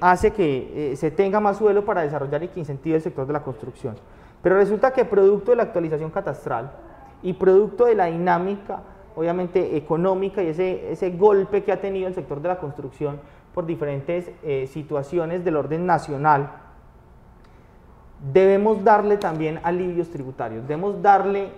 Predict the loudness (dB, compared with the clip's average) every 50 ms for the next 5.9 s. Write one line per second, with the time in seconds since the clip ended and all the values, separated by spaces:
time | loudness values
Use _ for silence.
0 | -10 -6 -4 -4 -4 -4 -6 -8 -8 -6 -8 -8 -8 -6 -4 -2 0 0 0 -2
1 | -4 -10 -20 -20 -20 -20 -20 -20 -20 -20 -20 -20 -20 -20 -20 -20 -20 -20 -20 -20
2 | -20 -4 4 4 6 6 6 4 2 0 -2 -2 0 2 2 2 4 6 4 4
3 | 4 4 2 4 4 4 2 2 0 0 0 0 2 2 2 0 0 -4 -4 -4
4 | -4 -4 -4 -4 -4 -2 0 -2 -2 0 0 0 2 2 0 0 -2 -2 -2 -2
5 | -4 -6 -8 -8 -8 -8 -8 -8 -8 -8 -10 -10 -8 -8 -8 -8 -10